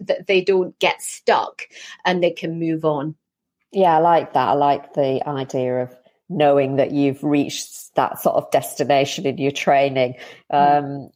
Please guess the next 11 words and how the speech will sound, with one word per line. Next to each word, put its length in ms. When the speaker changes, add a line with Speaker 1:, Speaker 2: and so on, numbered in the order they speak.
Speaker 2:
so 180
what 180
would 160
be 140
the 120
signs 460
and 100
symptoms 720
an 140
individual 760
would 260